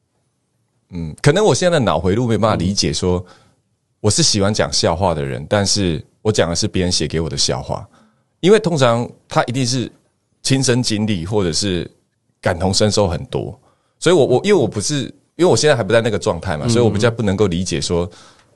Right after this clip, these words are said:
Speaker 1: 你后面有一个写手团队帮你写个脚本，
Speaker 2: 嗯。
Speaker 1: 然后你在上面 performance，然后讲一些好玩的东西，
Speaker 2: 嗯。
Speaker 1: 然后讲得好像真的一样，
Speaker 2: 嗯。
Speaker 1: 因为我不晓得他是真的还是假的。譬如说，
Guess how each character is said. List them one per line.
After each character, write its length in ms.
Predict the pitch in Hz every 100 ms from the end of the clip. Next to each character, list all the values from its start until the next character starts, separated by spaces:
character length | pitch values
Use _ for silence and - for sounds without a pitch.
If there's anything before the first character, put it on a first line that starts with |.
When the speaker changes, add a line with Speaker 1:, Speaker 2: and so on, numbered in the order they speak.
| _ _
Speaker 1:
你 140 | 101
后 100 | 98
面 120 | 123 117
有 40 |
一 20 |
个 80 | 104
写 140 | 101
手 100 | 95
团 140 | 82 82
队 80 | 95
帮 140 | 98
你 40 |
写 140 | 107 92
个 80 | 92
脚 180 | 85
本， 160 | 80 78
Speaker 2:
嗯。 40 |
Speaker 1:
然 80 | 87
后 40 | 85
你 40 |
在 160 | 85 87
上 240 | 87 85
面 80 | 85
performance， 560 | 85 87 82 69 -
然 80 | 73
后 40 | 76
讲 160 | 73
一 40 | 78
些 100 | 85
好 140 | -
玩 120 | 67
的 60 | 71
东 180 | 80 78
西， 140 | 82 104
Speaker 2:
嗯。 160 | 113 - - -
Speaker 1:
然 80 |
后 40 | 190
讲 140 | 185
得 80 | 156
好 60 | 85
像 120 | 90
真 220 | 87 85
的 100 | 73
一 80 | 69
样， 120 | 71 -
Speaker 2:
嗯。 100 | 110
Speaker 1:
因 60 | 113
为 60 |
我 80 | 185
不 80 | 180
晓 100 | 113
得 60 |
他 120 | 113 123
是 60 |
真 160 | 110 117
的 80 | 95
还 60 |
是 40 | 90
假 140 | 76
的。 80 | 76
譬 80 | 120
如 60 |
说， 200 | 104 110